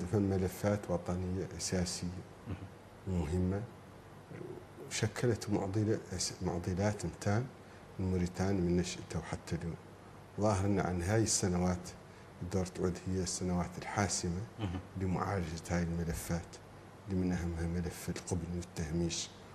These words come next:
Speaker 2: مهم.
Speaker 1: والهشاشة.
Speaker 2: مهم.
Speaker 1: والمسألة الأساسية والمهمة
Speaker 2: مهم.
Speaker 1: هو أملي تعزيز الديمقراطية، بمعنى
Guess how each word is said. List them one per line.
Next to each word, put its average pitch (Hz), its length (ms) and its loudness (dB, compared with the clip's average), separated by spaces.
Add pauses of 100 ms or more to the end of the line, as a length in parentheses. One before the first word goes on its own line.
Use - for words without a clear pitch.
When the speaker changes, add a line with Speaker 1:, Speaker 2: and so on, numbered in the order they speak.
Speaker 2:
مهم. 95 160 -2
Speaker 1:
والهشاشة. 85 720 2 (240)
Speaker 2:
مهم. 87 200 -8 (260)
Speaker 1:
والمسألة 139 720 4 (100)
الأساسية 135 580 4
والمهمة 117 720 4 (180)
Speaker 2:
مهم. 92 80 -4 (800)
Speaker 1:
هو 104 280 4
أملي 104 340 4 (100)
تعزيز 98 640 2
الديمقراطية، 78 760 2 (380)
بمعنى 156 440 2